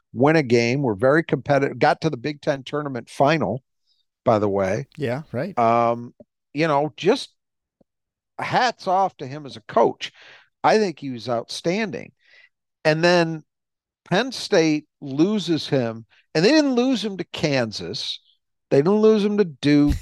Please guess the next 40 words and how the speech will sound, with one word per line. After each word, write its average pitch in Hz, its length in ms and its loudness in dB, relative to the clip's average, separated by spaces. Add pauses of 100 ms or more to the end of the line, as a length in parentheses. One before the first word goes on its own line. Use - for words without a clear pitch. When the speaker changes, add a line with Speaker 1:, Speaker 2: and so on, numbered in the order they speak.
(120)
Speaker 1:
They 131 120 -4
didn't 185 260 -4
lose 180 280 6
him 165 180 0
to 147 180 0
<laughs> - 0 -
anybody 156 520 2
where 147 240 -4
Carolina, 131 840 -4 (920)
Michigan 127 520 0
State. 123 560 0 (440)
They 151 100 2
didn't 220 260 0
lose 202 380 -4
him 190 240 -8
to 170 140 -10
somebody 160 760 0 (280)
where 160 140 0
you 160 140 4
look 185 220 0
at 180 40 2
it - 20 -4
and 175 80 -6
you 160 60 -6
say, 190 200 0
"Well, 202 580 4
all 170 220 -4
right, 135 280 -4
there's 170 160 -12
just 180 220 -10
not 151 220 0
much 139 320 -6
you 131 80 -14
can 127 220 -10
do 113 260 -10
because 110 420 -8
that's 123 300 0
a 123 60 -6
place 113 480 -6
that, 110 220 -4